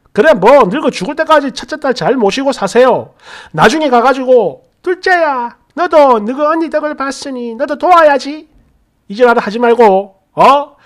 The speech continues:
그냥 니들 셋이 옹기종기 모여가지고 알콩달콩 살아라, 이겁니다. 병자들끼리 알아서 똘똘 뭉쳐 행복하다면 뭐, 그래, 정상적인 인간의 삶 같은 거 전혀 알 필요 없지 뭐. 우와, 이 아줌마 뭐냐, 진짜.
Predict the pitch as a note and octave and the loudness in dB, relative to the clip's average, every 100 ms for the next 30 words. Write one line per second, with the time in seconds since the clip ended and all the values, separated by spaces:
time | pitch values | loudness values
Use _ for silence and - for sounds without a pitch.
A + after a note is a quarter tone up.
0 | _ - D4+ A#3 F3+ D4 - A#3+ C#4 G3+ | _ -2 0 0 -2 -6 -4 -4 -4 -4
1 | A#3+ C#4 C#4+ C4 F#3 A3 B3+ A#3+ G3+ G3 | -4 -4 -2 -2 2 2 4 2 0 -2
2 | G#3+ A#3+ B3 B3 F3+ - A#3 A#3 A#3 A3 | 2 2 2 -4 -8 -8 -6 -6 -6 -4
3 | - C4 A#3+ B3 G3 B3 C4 C4+ B3+ F#3 | 0 0 2 0 0 0 2 4 6 4
4 | G#2+ - _ _ _ _ _ - F3+ C#4 | 0 -12 _ _ _ _ _ -2 -2 0
5 | E4+ D4 D4+ C#4+ C4+ C4 C4 B3 F#3+ C4+ | -4 -6 -8 -6 -6 -6 -6 -8 -2 0
6 | C#4+ C#4 B3+ C4 D4 D4 C#4 G3 G3+ - | 0 -2 -4 -4 -6 -4 -4 -4 -6 -2
7 | C4 C4 - G#3+ G#3 C4 C4+ C4 B3 B3 | 0 0 -2 -6 -8 -6 -4 -2 -4 -6
8 | G3 F3 G3 D#3+ - C#4 D#3 - _ _ | -6 -4 -4 -2 -2 -2 -4 -10 _ _
9 | _ _ _ D3+ G3+ D4+ D4+ C#4+ C4+ F#3 | _ _ _ -6 -2 0 0 -4 -4 -4
10 | G#3+ B3+ A#3+ - A3+ A#3+ B3 C4 C#4 B3+ | -2 0 0 -2 -6 -6 -8 -8 -6 -6
11 | - F#3 B3+ E3+ E3+ D4 C4 - D#4 A3+ | -6 -6 -4 -6 -8 -8 -6 -8 -10 -8
12 | D3 - _ _ _ _ _ _ _ _ | -10 -14 _ _ _ _ _ _ _ _
13 | _ _ _ _ _ _ _ _ _ _ | _ _ _ _ _ _ _ _ _ _
14 | _ _ _ _ _ _ _ _ _ _ | _ _ _ _ _ _ _ _ _ _
15 | _ _ _ _ C#3 F#3+ B3 A#3+ A3 E3+ | _ _ _ _ 0 4 6 6 4 2
16 | E3 B3 B3+ B3+ A#3 B2 C#3 C4 C4+ B3+ | 2 2 2 2 2 2 -2 0 0 -2
17 | B3 F3+ A#2+ A2 | -6 -6 -8 -12